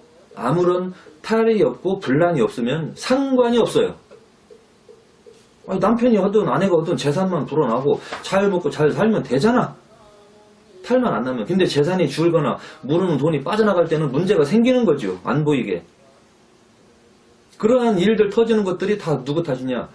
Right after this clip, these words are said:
다 자기 탓이란 얘기예요. 뭔가 결정을 할 때는 다 각오를 하고 결정을 해야 되는 거야. 이 성인들, 특히 성인들은. 어린이들은 자기들이 뭐 한 결정은 번복도 할 수 있고 뭐 이랬다 저랬다 뭐 바뀔 수도 있고 그래.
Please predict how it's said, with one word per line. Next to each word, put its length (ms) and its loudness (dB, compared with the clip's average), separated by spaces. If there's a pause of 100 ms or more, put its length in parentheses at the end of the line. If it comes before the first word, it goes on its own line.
(380)
다 120 -4
자기 280 0
탓이란 400 2
얘기예요. 420 -2 (120)
뭔가 220 2
결정을 420 2
할 80 2
때는 220 -4
다 160 -4
각오를 500 0
하고 300 2
결정을 500 -2
해야 100 2
되는 220 -2
거야. 320 -8
이 80 -4
성인들, 640 2
특히 340 -4 (220)
성인들은. 580 0 (360)
어린이들은 920 2 (200)
자기들이 800 -2
뭐 220 -2
한 180 -2
결정은 520 0
번복도 440 0
할 80 4
수 140 -8
있고 420 -2
뭐 280 0
이랬다 280 0
저랬다 380 0
뭐 220 -2
바뀔 280 -6
수도 220 -6
있고 160 -8
그래. 300 0